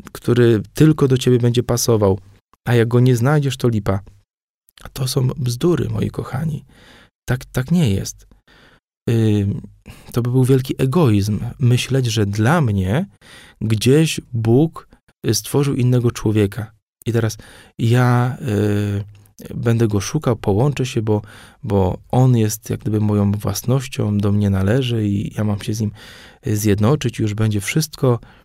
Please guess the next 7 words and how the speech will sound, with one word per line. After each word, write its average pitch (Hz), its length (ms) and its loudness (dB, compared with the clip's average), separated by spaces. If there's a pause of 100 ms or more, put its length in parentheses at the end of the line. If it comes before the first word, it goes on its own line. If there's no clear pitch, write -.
(180)
y, - 40 -16 (920)
bezproblemowe. 101 960 -2 (440)
Otóż - 280 -8
nie. 127 260 0 (1040)
Ten 147 280 4
mit, 120 400 0 (840)
y, 110 400 0